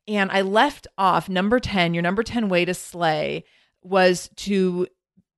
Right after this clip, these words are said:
be a quitter, essentially, and to don't do things that you don't wanna, to not do things that you don't wanna do. So I didn't give a lot of information on this one because I wanted to do a whole episode on it. So when you listen to episode twenty-seven, I kind of, like,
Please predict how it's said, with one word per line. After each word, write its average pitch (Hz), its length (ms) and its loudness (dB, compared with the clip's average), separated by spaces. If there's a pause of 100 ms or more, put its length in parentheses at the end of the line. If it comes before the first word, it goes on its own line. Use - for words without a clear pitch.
(140)
be 226 160 2
a 208 60 4
quitter, 196 480 -2
essentially, 135 640 -8 (360)
and 190 340 -2 (120)
to 202 280 -2
don't 185 460 0
do 185 180 -2
things 135 380 -12
that - 100 -12
you 175 80 -6
don't 170 180 -2
wanna, 165 200 -2
to 170 260 -10
not 175 220 0
do 170 100 -4
things 165 220 -8
that - 80 -20
you 165 80 -8
don't 165 160 -4
wanna 160 160 -8
do. 220 320 0 (440)
So 202 720 4 (640)
I 208 240 2
didn't 262 320 -6
give 240 120 -2
a 226 60 2
lot 190 180 4
of 175 60 -2
information 196 560 -4
on 196 140 0
this 180 180 -2
one 180 220 -2
because 185 280 -8
I 196 100 0
wanted 202 300 0
to 208 60 -12
do 220 140 2
a 208 40 4
whole 185 460 0
episode 170 340 -10
on 127 140 -14
it. 120 140 -18
So - 120 -10
when 180 120 -4
you 170 80 -6
listen 208 240 -4
to - 100 -4
episode 175 340 -4
twenty-seven, 175 600 -2
I 160 80 0
kind 208 340 0
of, 208 140 0
like, 175 320 2